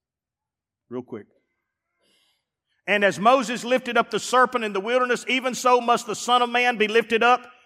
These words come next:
that whoever believes in him should" what?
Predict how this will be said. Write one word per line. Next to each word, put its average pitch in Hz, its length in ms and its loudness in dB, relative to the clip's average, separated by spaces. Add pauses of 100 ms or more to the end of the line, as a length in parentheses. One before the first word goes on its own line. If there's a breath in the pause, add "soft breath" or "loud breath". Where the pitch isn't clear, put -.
(320 soft breath)
that 220 160 4
whoever 269 420 4
believes 262 560 2
in 247 140 0
him 262 360 4
should" 247 360 2
what? 269 280 6